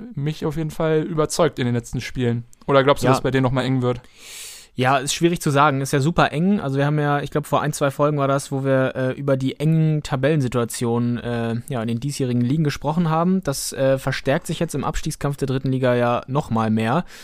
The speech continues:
Speaker 2: Äh, kommen wir auch später zu. Äh, zum Beispiel Kaiserslautern ja jetzt auch noch gewonnen. Ähm, aber ja, Magdeburg liefert, äh, wenn's drauf ankommt, jetzt im Saisonendspurt. Natürlich ein, äh, eine richtig gute Sache. Und, äh, du hast gerade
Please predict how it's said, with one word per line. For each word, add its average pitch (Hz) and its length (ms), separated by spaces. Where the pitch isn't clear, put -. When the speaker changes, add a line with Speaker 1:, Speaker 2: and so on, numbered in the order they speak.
Speaker 2:
Äh, 120 220
kommen 127 200
wir 123 40
auch 123 80
später 139 320
zu. 147 420
Äh, 123 300
zum 135 120
Beispiel 131 200
Kaiserslautern 131 760
ja 131 80
jetzt 127 120
auch 143 140
noch 160 140
gewonnen. 160 380
Ähm, 151 640
aber 139 640
ja, 135 160
Magdeburg 147 500
liefert, 135 640
äh, 135 320
wenn's 135 240
drauf 160 140
ankommt, 165 480
jetzt 110 320
im 143 180
Saisonendspurt. 143 880
Natürlich 131 360
ein, 127 300
äh, 131 240
eine 131 140
richtig 143 220
gute 156 200
Sache. 156 420
Und, 170 520
äh, 135 280
du - 180
hast - 260
gerade 147 580